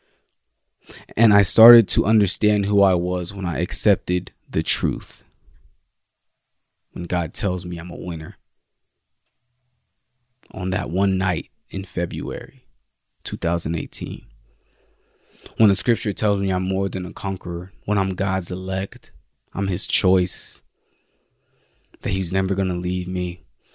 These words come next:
that when I walk through the fire, I'm not gonna be burned, and through the waters, I, it will not overflow me. I'm going to be a new threshing instrument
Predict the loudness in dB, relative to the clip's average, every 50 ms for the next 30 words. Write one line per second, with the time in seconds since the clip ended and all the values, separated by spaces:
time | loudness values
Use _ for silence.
0 | _ -20 -20 -10 -2 2 4 4 6 6 6 6 8 10 10 10 8 6 0 0
1 | 0 0 0 -2 0 2 2 4 4 2 2 0 0 -2 -4 -4 -4 -6 -6 -4
2 | -6 -6 -6 -6 -4 -2 -2 -2 -2 -2 -4 -4 -6 -8 -10 -10 -6 -4 -2 0
3 | 0 0 0 0 2 2 2 2 0 -2 -4 -6 -8 -6 -6 -6 -4 -4 -4 -4
4 | -4 -6 -6 -4 -4 -4 -4 -4 -8 -8 -6 -2 0 2 2 2 0 0 -2 -2
5 | -2 -2 -4 -2 0 0 0 0 0 -2 -2 -4 -4 -2 -2 -4 -4 -4 -6 -4
6 | -2 0 0 0 0 -2 -4 -4 -4 -4 -4 -4 -6 -6 -4 -2 -2 -2 -4 -6
7 | -10 -12